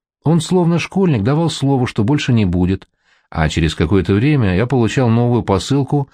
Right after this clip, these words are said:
с ласковым письмом. Не так уж много у нас, литераторов, бывает таких преданных читателей. К тому же я чувствовал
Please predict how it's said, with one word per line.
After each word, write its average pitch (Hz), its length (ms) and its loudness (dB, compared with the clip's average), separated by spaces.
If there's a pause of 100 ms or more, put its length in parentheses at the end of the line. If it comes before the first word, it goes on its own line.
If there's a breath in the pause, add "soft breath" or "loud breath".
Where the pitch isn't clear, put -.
(160 soft breath)
с - 160 -8
ласковым 123 520 0
письмом. 76 460 -4 (1300)
Не 110 160 2
так 190 240 -2
уж 180 180 -2
много 185 340 2
у 110 120 0
нас, 113 400 -2
литераторов, 110 760 -2 (460 soft breath)
бывает 139 340 2
таких 120 340 -2
преданных 127 560 0
читателей. 80 760 -4 (640)
К - 60 -20
тому 190 240 2
же 196 120 2
я 175 120 2
чувствовал 165 600 -2